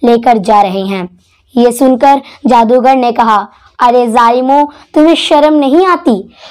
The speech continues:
तुम अपने नबी के घर वालों को कत्ल कर रहे हो। अगर आज हमारे नबी हज़रत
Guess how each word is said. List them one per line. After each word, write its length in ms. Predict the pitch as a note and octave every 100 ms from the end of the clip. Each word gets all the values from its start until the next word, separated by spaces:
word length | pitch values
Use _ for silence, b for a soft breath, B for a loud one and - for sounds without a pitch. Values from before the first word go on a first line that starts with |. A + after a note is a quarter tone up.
| B
तुम 160 | D#4+ D4 -
अपने 300 | B3+ C4+ C#4
नबी 300 | C4+ B3+ D#4
के 140 | D#4+ D#4
घर 200 | C4+ C#4
वालों 300 | B3+ B3 C4
को 140 | C#4 C4+
कत्ल 260 | - B3 C#4
कर 220 | C#4+ C#4
रहे 240 | C#4 C#4+ C#4+
हो। 240 | D#4 E4 - _ B B B _ -
अगर 280 | B3 E4 E4+
आज 360 | A3+ A3+ C4 b b
हमारे 460 | - C#4 B3 A#3 A3+
नबी 300 | G#3+ G#3 A#3+ - B _
हज़रत 400 | C4 A#3+ C4+